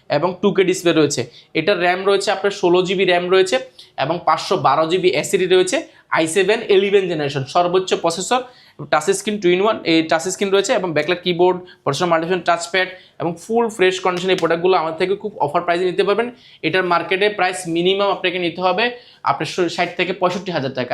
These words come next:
আমরা দিচ্ছি মাত্র তেপ্পান্ন হাজার আটশো টাকা। তেপ্পান্ন হাজার আটশো টাকা হলে আই সেভেন ইলেভেন জেন ষোলো জিবি এবং পাঁচশো বারো জিবি ভেরিয়েন্টটা পেয়ে যাবেন। এর পাশাপাশি কিন্তু আমার কাছে, আহ, সারফেসের মধ্যে আরেকটা ভেরিয়েন্ট রয়েছে, এটাও কিন্তু কোয়ান্টিটি অ্যাভেলেবেল আছে।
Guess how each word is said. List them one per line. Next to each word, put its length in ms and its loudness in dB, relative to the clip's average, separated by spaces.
আমরা 160 -2
দিচ্ছি 300 -4
মাত্র 400 -4
তেপ্পান্ন 340 0
হাজার 180 0
আটশো 240 -2
টাকা। 220 0
তেপ্পান্ন 360 0
হাজার 180 0
আটশো 200 -2
টাকা 160 0
হলে 160 0
আই 140 2
সেভেন 320 0
ইলেভেন 340 0
জেন 80 -6
ষোলো 340 0
জিবি 300 -2
এবং 220 0
পাঁচশো 280 0
বারো 180 2
জিবি 220 0
ভেরিয়েন্টটা 300 2
পেয়ে 180 2
যাবেন। 260 2
এর 220 2
পাশাপাশি 380 -2
কিন্তু 220 -4
আমার 160 -2
কাছে, 420 0
আহ, 140 0
সারফেসের 500 0
মধ্যে 140 0
আরেকটা 380 0
ভেরিয়েন্ট 360 2
রয়েছে, 240 2
এটাও 240 2
কিন্তু 220 0
কোয়ান্টিটি 380 0
অ্যাভেলেবেল 340 2
আছে। 240 -2